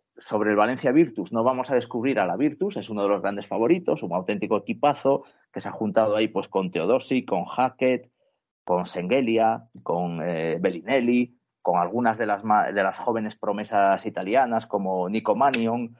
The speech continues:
eh, con, con Alessandro Paiola, eh, un auténtico equipazo concebido para ganar esta, est-, este torneo. Eh, o sea que dos partidos muy distintos, pues,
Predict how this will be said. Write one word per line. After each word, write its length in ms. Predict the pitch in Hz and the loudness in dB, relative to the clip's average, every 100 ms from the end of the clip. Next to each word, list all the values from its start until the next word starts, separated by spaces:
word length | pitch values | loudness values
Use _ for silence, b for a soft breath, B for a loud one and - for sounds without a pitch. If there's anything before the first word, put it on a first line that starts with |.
| b b b - | b b b -4
eh, 580 | 95 95 95 92 92 90 | 2 2 4 4 2 0
con, 520 | 92 95 92 90 90 - | 0 0 -2 -4 -8 -8
con 220 | 95 92 | -6 -4
Alessandro 440 | 90 - 104 101 | -4 -2 0 0
Paiola, 600 | - 101 143 127 120 127 _ _ _ _ _ _ _ _ - - | 0 2 4 4 2 0 _ _ _ _ _ _ _ _ -16 -4
eh, 320 | 80 78 80 - | 0 0 -2 -2
un 160 | 120 | 0
auténtico 420 | 104 117 107 104 | 0 0 -4 -4
equipazo 640 | 98 104 110 117 139 131 - | -4 -4 0 0 2 2 0
concebido 500 | 110 113 107 120 117 | -4 -2 0 2 4
para 160 | 101 | 4
ganar 260 | 90 95 92 | 2 2 0
esta, 420 | 87 92 78 67 | 0 0 0 0
est-, 180 | - - - | -8 -12 -12
este 220 | 110 101 | -4 -4
torneo. 520 | 92 90 98 85 71 _ b b b b _ - | -2 -4 -2 -2 -4 _ b b b b _ -6
Eh, 640 | 98 98 95 92 90 - | -4 0 0 0 -2 -4
o 120 | - 101 | -8 -4
sea 200 | 123 113 | -2 0
que 140 | 127 | -2
dos 240 | 110 127 | 0 -2
partidos 440 | - 123 147 110 - | 0 0 0 0 -2
muy 240 | 123 139 | -4 0
distintos, 640 | 135 - 147 147 156 175 - | 0 2 -2 0 -2 -2 -8
pues, 260 | - _ | -20 _